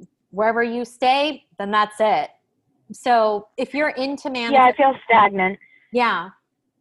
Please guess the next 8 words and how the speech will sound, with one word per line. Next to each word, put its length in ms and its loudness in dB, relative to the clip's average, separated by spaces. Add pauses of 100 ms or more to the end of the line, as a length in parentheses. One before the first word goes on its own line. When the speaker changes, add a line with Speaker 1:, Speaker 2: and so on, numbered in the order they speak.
(200)
Speaker 1:
But 160 -4
if 120 -2
you're 120 -2
Speaker 2:
Mm-hmm. 160 -4
Speaker 1:
into 200 -6
manifestation 1160 -6
and 220 -14
creation, 800 -10